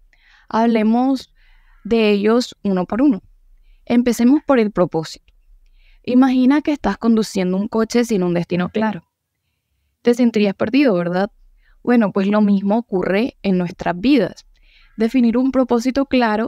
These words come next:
te da un sentido de dirección. En el trading esto podría significar establecer un objetivo financiero específico o determinar por qué deseas ser un trader exitoso. Esto puede ser,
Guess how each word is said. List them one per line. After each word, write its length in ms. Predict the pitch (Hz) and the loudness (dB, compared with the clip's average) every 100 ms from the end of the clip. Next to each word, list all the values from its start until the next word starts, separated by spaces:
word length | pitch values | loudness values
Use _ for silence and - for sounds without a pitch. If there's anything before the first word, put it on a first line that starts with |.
| - | -2
te 80 | 226 | 0
da 140 | 202 | 0
un 120 | 190 | -2
sentido 460 | 185 208 208 220 233 | -2 -2 0 0 2
de 80 | 233 | 0
dirección. 800 | 190 175 - - 180 175 165 - _ _ _ _ _ _ _ | 0 -4 -6 -4 -2 -2 -6 -12 _ _ _ _ _ _ _
En 140 | 233 | 0
el 120 | 285 302 | 2 2
trading 380 | 262 247 269 | 0 2 2
esto 220 | 240 240 233 | 2 -2 -2
podría 360 | 240 208 202 | 0 2 0
significar 680 | 196 226 233 226 208 196 185 | -2 0 0 -2 -4 -4 -2
establecer 600 | 220 - 220 190 175 180 | -4 -2 0 -2 -2 -4
un 100 | 185 | -2
objetivo 420 | 208 196 185 175 175 | -4 -4 -4 -4 -2
financiero 440 | 202 180 170 180 | -2 -2 -2 -4
específico 920 | 185 - 170 - 240 - 240 - 269 - _ _ _ | -6 -6 -8 -4 -6 -4 -10 -4 -4 -6 _ _ _
o 120 | 226 | -2
determinar 580 | 233 226 233 226 185 180 | 0 2 4 4 2 0
por 180 | 226 220 | -2 -2
qué 180 | 190 180 | 0 0
deseas 460 | 196 214 180 220 | -2 -2 -2 -2
ser 160 | 196 170 | -4 -6
un 140 | 170 | -4
trader 260 | 175 175 170 | -4 -4 -4
exitoso. 560 | 170 - 190 254 - _ _ _ _ _ | -6 -6 -2 -2 -4 _ _ _ _ _
Esto 180 | - 220 | -4 -2
puede 240 | 220 220 208 | 0 -2 0
ser, 280 | 202 202 | -2 -2